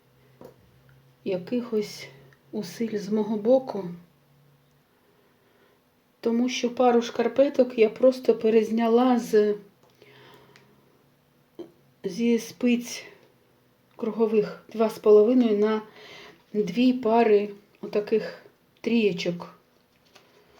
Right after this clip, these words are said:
Ну, трійця спиць, а номер також два з половиною. Я спробувала, як це вплине на швидкість мого в'язання.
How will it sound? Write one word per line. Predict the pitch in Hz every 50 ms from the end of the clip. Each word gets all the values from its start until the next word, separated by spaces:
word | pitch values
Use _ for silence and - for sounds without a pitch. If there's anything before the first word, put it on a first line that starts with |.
| _ _ _ _ _ _ _ _ _ _ _ _ _ _ _ _ -
Ну, | 254 226
трійця | 202 175 180 226 220 208 175 - 208 175
спиць, | 175 - - 285 277 254 - - - - - - _ _ _ _ _ _ _ _ _ _
а | - 202
номер | 208 202 208 220 220 214 208 202 185 170 - - _ _ _ _ _ _ _ _ _ _ _ -
також | - 208 - - 254 233 202
два | 202 208 220 208
з | 202
половиною. | - - 208 202 202 202 226 269 302 294 277 254 240 208 202
Я | 208 208
спробувала, | 208 208 - - 233 233 220 208 214 214 208 208 208 202 208 208 208 - - _ - _ - - - - - - - - - - - - - - _ _ -
як | 208 202 220 226 262 269 - - -
це | - - - - 226 233 240 262 262 254 - - - -
вплине | - - - 220 233 247 254 254 240 233 226 208 - -
на | 185 208 214 202
швидкість | - - 220 247 240 247 - - 226 208 170 -
мого | 220 214 208 214 226
в'язання. | 220 220 214 208 208 202 190 180 175 170 156 165 165 165